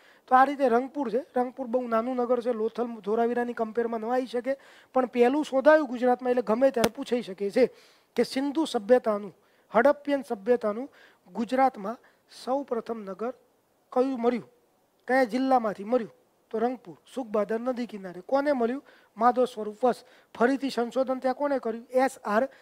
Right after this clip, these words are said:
રાવ. ઓકે, નેક્સ્ટ આગળ વધીએ હવે. રંગપુર પછી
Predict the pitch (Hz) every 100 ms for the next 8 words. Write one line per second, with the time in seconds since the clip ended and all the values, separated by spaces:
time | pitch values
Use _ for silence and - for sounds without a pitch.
0 | _ _ 202 220 160 - _ 233 226 156
1 | _ - 254 269 - 240 262 254 233 240
2 | 240 277 _ _ - 208 240 269 269 240
3 | 233